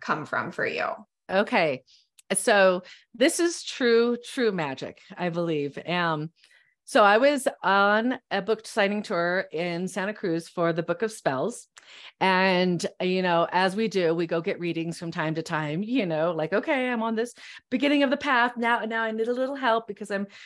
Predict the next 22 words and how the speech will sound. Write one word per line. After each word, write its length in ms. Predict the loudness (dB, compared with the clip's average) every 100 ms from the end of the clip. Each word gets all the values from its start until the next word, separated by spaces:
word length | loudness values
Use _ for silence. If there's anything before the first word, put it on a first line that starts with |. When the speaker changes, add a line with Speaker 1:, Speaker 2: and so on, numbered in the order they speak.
| -18 -4
Speaker 2:
too 180 | -2
clouded 720 | 0 2 4 6 4 0 -2 -14 -6
to 100 | -4
maybe 260 | -2 -2 -4
see 220 | -4 -4
for 140 | -4
myself." 580 | -4 -4 -4 -6 -6 -12 -8
And 340 | -2 0 0 -2
so 400 | -2 0 0 -2 -8 -20 -20 _ _ _
in 160 | 0 2
this 200 | 0 -2
reading, 480 | -2 2 2 0 -6 -10
the 640 | -6 -2 0 0 0 -2 -6 -10
gentleman 440 | -2 0 0 -2
said, 280 | -2 -4 -2 0
"Oh, 200 | 2 4
there's 200 | 2 0
this 180 | -4 -2
woman 300 | -2 -2 -2
who 140 | -6
showed 440 | -10 -10 -4 -2
up." 260 | -2 -4